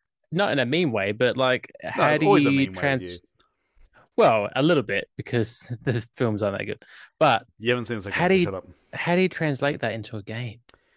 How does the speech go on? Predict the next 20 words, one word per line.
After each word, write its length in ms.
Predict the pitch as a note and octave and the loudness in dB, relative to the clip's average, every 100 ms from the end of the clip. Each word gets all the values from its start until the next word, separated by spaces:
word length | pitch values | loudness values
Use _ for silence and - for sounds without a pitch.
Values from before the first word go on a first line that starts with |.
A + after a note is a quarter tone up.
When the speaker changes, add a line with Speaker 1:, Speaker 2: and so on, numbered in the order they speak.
| _ _ _ _ - | _ _ _ _ -6
Speaker 2:
Um, 260 | A#3+ B3 A#3+ | -2 -2 0
I 100 | A#3+ | 2
don't 100 | G3+ | 4
know. 80 | E3 | 4
There's, 260 | F3 D3+ - | 2 -2 -4
uh, 100 | D#3 | -4
there's 160 | D3+ | -2
a 40 | D3 | -2
really 220 | D#3+ E3+ | 0 0
good 100 | D3 | 0
one, 160 | B2 | -2
good 200 | A#2 A#2+ | -4 -6
one 140 | A2 G#2 | -6 -6
called 180 | G#2 G#2 | -6 -6
Alien 260 | G#2 G#2 | -8 -8
Isolation, 640 | G2 - F#2 F#2+ - F#2 F2+ | -10 -10 -10 -10 -12 -14 -16
which 200 | F#2 G2 | -16 -16
is 320 | F#2+ - - _ _ C3 | -12 -12 -12 _ _ -14
very 280 | A2 G2+ F#2 | -8 -8 -8
creepy, 500 | F#2+ E2+ F2 E2+ | -14 -14 -18 -20